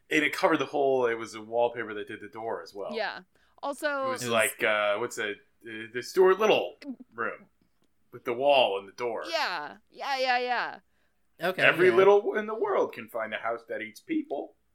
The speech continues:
Speaker 3: Sure. Yeah, all right.
Speaker 2: Just go to Japan. You'll, you'll find
Speaker 1: <laughs>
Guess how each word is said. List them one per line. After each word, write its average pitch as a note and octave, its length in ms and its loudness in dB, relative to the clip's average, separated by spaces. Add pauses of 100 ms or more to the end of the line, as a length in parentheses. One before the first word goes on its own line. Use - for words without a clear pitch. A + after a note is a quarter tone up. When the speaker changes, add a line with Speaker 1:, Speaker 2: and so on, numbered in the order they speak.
(180)
Speaker 3:
Sure. F#3+ 440 -6 (360)
Yeah, E3 320 -2 (200)
all D#3+ 120 -4
right. G3 320 -4
Speaker 2:
Just B3 220 -16
go B3 120 -6
to B3+ 80 -8
Japan. G3+ 560 -8
You'll, E3+ 380 -10
you'll F3+ 180 -12
find F3+ 560 -12 (160)
Speaker 1:
<laughs> - 80 -4